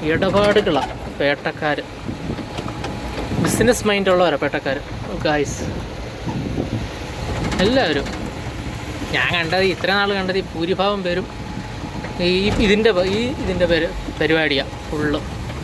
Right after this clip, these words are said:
ഓ ഗൈസ്, ഇനി എന്താ സംഭവം എന്ന് വെച്ചാൽ ഈ പള്ളിയുടെ ഫ്രണ്ടിൽ നമ്മൾ വണ്ടി ഇടണം.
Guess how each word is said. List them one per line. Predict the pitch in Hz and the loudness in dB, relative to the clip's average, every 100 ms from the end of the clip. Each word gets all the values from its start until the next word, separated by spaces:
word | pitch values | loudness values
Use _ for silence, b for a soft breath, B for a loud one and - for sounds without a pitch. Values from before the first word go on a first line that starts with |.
| - - - - - - - - - - - - - | -6 -4 -4 -4 -4 -4 -4 -4 -2 -2 -2 -2 4
ഓ | 185 | 6
ഗൈസ്, | 185 170 - 185 | 6 4 0 2
ഇനി | 214 | 4
എന്താ | 202 208 | 6 4
സംഭവം | 196 190 202 | 4 4 4
എന്ന് | 202 | 4
വെച്ചാൽ | 190 190 220 220 - - - - - - - - 202 | 4 4 4 0 -6 -6 -4 -2 -2 -4 -6 -2 0
ഈ | 269 | 2
പള്ളിയുടെ | 208 202 202 | 4 4 4
ഫ്രണ്ടിൽ | 190 180 262 - - | 2 2 0 -2 -6
നമ്മൾ | 180 165 | -2 0
വണ്ടി | 160 156 151 | 0 2 2
ഇടണം. | 131 | 2